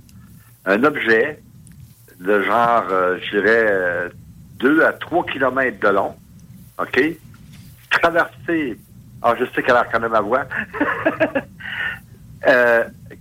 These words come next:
elle a, elle était traversée par des, des, des genres de tours. Tu sais, toute la, la structure métallique, si on peut dire, de la, du truc, de l'appareil, c'était gigantesque.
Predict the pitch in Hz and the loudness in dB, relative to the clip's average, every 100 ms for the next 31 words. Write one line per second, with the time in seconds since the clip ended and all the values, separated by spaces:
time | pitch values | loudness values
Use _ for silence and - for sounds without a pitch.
0 | - - 123 135 151 120 - 131 190 196 | -14 -2 0 2 0 -2 -4 -4 0 0
1 | - 226 220 143 127 123 117 113 117 110 | -2 -8 -2 0 0 -2 -2 -4 -4 -2
2 | 113 113 110 95 107 107 135 156 117 - | 0 0 -2 -2 -2 -2 0 -2 -2 0
3 | 185 143 87 - - - - - - - | 2 2 -4 -12 -20 -20 -20 -20 -20 -6
4 | - 165 - - - - 196 190 160 139 | 0 0 -2 -8 -18 0 0 4 2 2
5 | 123 - 131 - - 170 160 139 131 127 | -2 -8 -14 -10 -4 -2 0 0 0 0
6 | 156 - - - - 104 117 113 127 147 | 0 -6 -20 -12 -6 -6 -2 0 2 2
7 | 120 - - - - 101 113 117 101 - | 0 -6 -20 -20 -14 0 2 4 0 -6
8 | - - 151 160 113 110 110 98 123 180 | -14 -4 -2 0 2 2 2 0 0 -2
9 | 170 - - - - - - - _ - | -6 -16 -20 -20 -20 -20 -20 -20 _ -20
10 | - - - - - 123 110 139 170 156 | -20 -20 -20 -16 0 0 0 0 2 2
11 | 190 143 | 0 -4